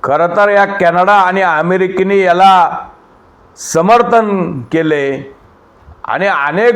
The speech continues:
गोष्टी तो भारतामध्ये कारवाया करतो, भारत विरोधी बयान तिकडनं बसून देतो,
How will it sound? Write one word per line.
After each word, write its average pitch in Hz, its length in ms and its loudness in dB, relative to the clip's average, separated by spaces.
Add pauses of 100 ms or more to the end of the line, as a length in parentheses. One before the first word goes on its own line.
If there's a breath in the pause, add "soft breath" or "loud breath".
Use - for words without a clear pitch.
(120)
गोष्टी 180 420 -2
तो 196 240 -2
भारतामध्ये 180 1200 0
कारवाया 185 600 2
करतो, 185 460 -2
भारत 160 420 0
विरोधी 175 480 0
बयान 170 460 0
तिकडनं 180 580 -2
बसून 165 360 -2
देतो, 208 680 0